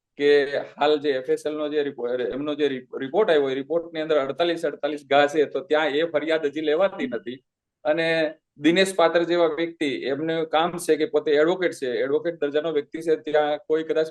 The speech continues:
મર્ડર કરીને જાય તો વકીલ છે, તો વકીલના ભાગરૂપે એમને સલાહ આપવાનો છે, એમને કાંઈ પણ, અ,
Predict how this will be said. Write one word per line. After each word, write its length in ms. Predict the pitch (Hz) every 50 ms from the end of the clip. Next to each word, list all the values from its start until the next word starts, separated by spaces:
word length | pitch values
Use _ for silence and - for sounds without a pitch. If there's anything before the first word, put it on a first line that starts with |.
| - 127
મર્ડર 440 | 120 120 123 127 175 196 190 202
કરીને 280 | 196 196 190 180 190 185
જાય 160 | 170 185 185
તો 160 | 185 196 190
વકીલ 300 | 180 170 170 170 190 190
છે, 240 | 190 202 196 196 196
તો 120 | 196 202 185
વકીલના 480 | 175 - 196 190 185 180 180 185 185
ભાગરૂપે 440 | 170 156 156 160 175 180 175 185 190 185 - - - _ _ _ _
એમને 200 | - 156 175 170
સલાહ 280 | 165 - 156 165 165 160
આપવાનો 400 | 156 156 - - 160 160 160 160
છે, 180 | 160 - 151 147 151 151 151
એમને 300 | 147 - 135 139 147 147
કાંઈ 200 | 143 143 147 151
પણ, 280 | 151 - 160 160 151 - - _ _ _ _
અ, 40 | -